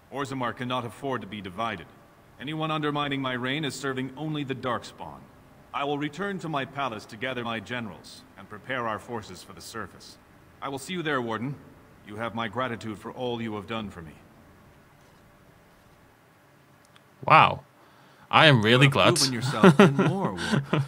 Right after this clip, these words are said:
Speaker 1: Without your aid, I would not have taken this throne so smoothly or so soon.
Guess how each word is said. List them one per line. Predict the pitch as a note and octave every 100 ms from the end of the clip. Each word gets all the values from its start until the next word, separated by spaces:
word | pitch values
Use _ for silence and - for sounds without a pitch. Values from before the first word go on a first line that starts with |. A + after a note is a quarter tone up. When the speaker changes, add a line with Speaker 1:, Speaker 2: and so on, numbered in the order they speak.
| - - - -
Speaker 1:
Without | G2+ A2 G2+
your | F#2 F#2+
aid, | A2+ F2+
I |
would | E2+ G2+ A2
not | G#2+
have | -
taken | - A2 G2
this | F#2 F2
throne | - A2 A#2
so | F#2 F#2
smoothly | F2 - A2 B2+ G2
or | E2+ G2
so | F#2+ A2
soon. | G#2 - D3 A2+